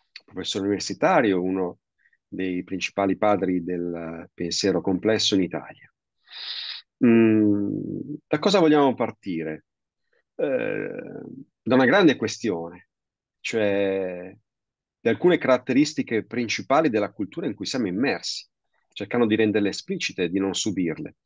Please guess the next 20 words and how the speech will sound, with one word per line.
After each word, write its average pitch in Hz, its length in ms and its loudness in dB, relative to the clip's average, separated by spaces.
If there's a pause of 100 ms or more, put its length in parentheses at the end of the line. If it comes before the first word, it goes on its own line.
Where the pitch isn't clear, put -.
(1200)
Eh, 117 840 2
e - 100 -8
come? 90 540 -2 (180)
Mm, 107 440 -10 (600)
diversi 151 480 4
anni 117 220 4
fa, 107 240 0
ci - 120 -8
conosciamo 110 380 -2
da 92 60 -4
tanti 104 320 -8
anni, 92 300 -2
eh, 90 80 -2
Gianluca, 92 680 -4 (1120)
Gianluca 180 460 4
usò 143 460 6
una 135 160 0
volta 123 260 -2
questa 110 260 -10
espressione, 85 840 -8